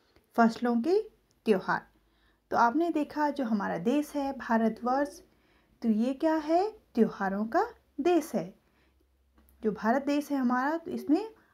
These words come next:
अनेक प्रकार के साल में हमारे कई त्यौहार मनाए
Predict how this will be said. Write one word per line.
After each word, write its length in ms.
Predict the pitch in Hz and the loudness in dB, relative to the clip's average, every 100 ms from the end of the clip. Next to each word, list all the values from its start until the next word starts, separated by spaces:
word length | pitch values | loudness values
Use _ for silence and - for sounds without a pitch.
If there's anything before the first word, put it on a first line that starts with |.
| - | -4
अनेक 260 | 370 453 - | -2 -2 -4
प्रकार 360 | - 214 190 | 0 0 0
के 180 | 190 190 - _ _ | -4 -8 -8 _ _
साल 320 | - 262 285 | -2 2 4
में 120 | 285 302 | 4 2
हमारे 440 | 262 233 285 415 - _ _ - | 2 2 2 0 -6 _ _ -2
कई 280 | 294 349 415 | 2 4 4
त्यौहार 520 | - 240 226 196 202 | 2 0 4 2 4
मनाए 400 | 214 202 240 466 | 2 2 2 0